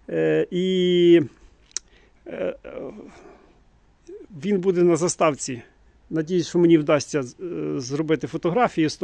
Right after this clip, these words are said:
з попереднього відео, і я його вставлю в заставку цього відео. От така історія. А історій з мотоциклами було, е, таких, ну як, не, точніше, з мотоциклами, то само собою.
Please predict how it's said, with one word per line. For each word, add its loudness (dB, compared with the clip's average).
з -8
попереднього 0
відео, -2
і 0
я 0
його -2
вставлю -2
в -12
заставку 0
цього 0
відео. -6
От 4
така 6
історія. 2
А 6
історій 6
з 2
мотоциклами 4
було, 6
е, -4
таких, 0
ну 6
як, 4
не, 0
точніше, -2
з -4
мотоциклами, 2
то 2
само 4
собою. 0